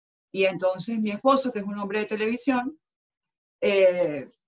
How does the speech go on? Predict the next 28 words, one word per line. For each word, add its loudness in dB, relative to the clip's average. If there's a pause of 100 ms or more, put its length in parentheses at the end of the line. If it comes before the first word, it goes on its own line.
(600)
se -2
empezó -2
a 6
buscar 4
trabajo. 0 (1300)
Puso -2
su, -4 (340)
su -8
currículum 2
a 0
circular. 0 (1160)
Eh, 6
hablamos 2
con -2
un -4
abogado 4
de -2
inmigración 0
para -2
ver -2
cómo -4 (120)
podían 0
ser -2
los -6
trámites -2
para -4
estar -6
aquí, -4